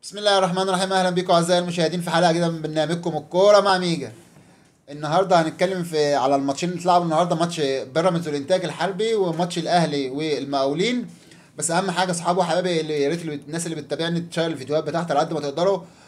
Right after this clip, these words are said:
وسبسكرايبرز، يعني اي واحد سحبك يمسك الموبايل بتاعه واشترك، وخلينا نكمل ال-، المشتركين المطلوبين.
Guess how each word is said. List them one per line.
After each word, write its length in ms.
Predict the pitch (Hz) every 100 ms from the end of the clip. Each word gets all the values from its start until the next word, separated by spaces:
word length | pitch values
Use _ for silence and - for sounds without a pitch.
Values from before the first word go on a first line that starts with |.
| - -
وسبسكرايبرز، 1300 | 160 175 175 175 170 170 214 - 214 226 190 170 170
يعني 400 | 196 175 156 160
اي 120 | 185
واحد 240 | 190 175
سحبك 380 | 175 190 190 180
يمسك 240 | 185 175
الموبايل 300 | 170 165 185
بتاعه 240 | 175 175 185
واشترك، 320 | 170 185 185
وخلينا 300 | 147 165 180
نكمل 300 | 170 170 170
ال-، 180 | 151 147
المشتركين 680 | 139 135 143 156 143 170 160
المطلوبين. 560 | 147 139 131 120 110